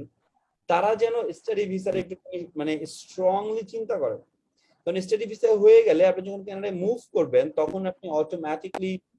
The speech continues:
কানাডিয়ান এডুকেশনটা পেয়ে গেলেন, এবং কানাডিয়ান এডুকেশনটা পেয়ে যাওয়ার ফলশ্রুতিতে আপনি কিন্তু খুব সহজেই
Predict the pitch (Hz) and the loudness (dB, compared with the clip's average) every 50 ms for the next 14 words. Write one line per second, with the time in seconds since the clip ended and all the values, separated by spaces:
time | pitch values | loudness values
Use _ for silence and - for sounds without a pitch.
0 | _ _ _ _ - 170 170 190 208 214 185 208 208 202 170 160 160 160 - - | _ _ _ _ -2 -2 0 0 -2 -2 0 0 0 0 0 -2 -4 -4 -6 -10
1 | 190 190 - 214 196 190 190 190 180 185 - 175 180 165 139 117 107 110 127 185 | -10 -8 -8 -6 -8 -2 0 0 0 0 -2 -2 -2 0 0 0 0 0 -2 -4
2 | 190 - _ 139 151 156 156 156 160 160 165 175 175 165 170 170 180 180 180 196 | -6 -14 _ -6 -4 -4 -4 -4 -4 -4 -2 -4 -4 -6 -6 -8 -10 -8 -10 -10
3 | 196 185 185 180 175 170 170 175 170 170 170 - 160 165 190 214 - - 208 190 | -12 -12 -10 -8 -10 -6 -4 -2 -2 -2 -2 -2 -2 -2 -2 -2 -4 -6 -10 -8
4 | 170 139 104 107 104 101 - _ _ _ _ _ _ _ _ - 135 143 151 175 | -8 -8 -6 -6 -6 -6 -6 _ _ _ _ _ _ _ _ -2 -2 -2 -2 -2
5 | 180 180 190 190 196 202 - - 214 185 - - - - 180 160 160 156 165 202 | -6 -6 -6 -8 -10 -10 -8 -8 -8 -8 -8 -14 -2 0 2 2 2 0 0 -2
6 | 208 185 208 220 226 226 | -2 -2 -2 -4 -4 -4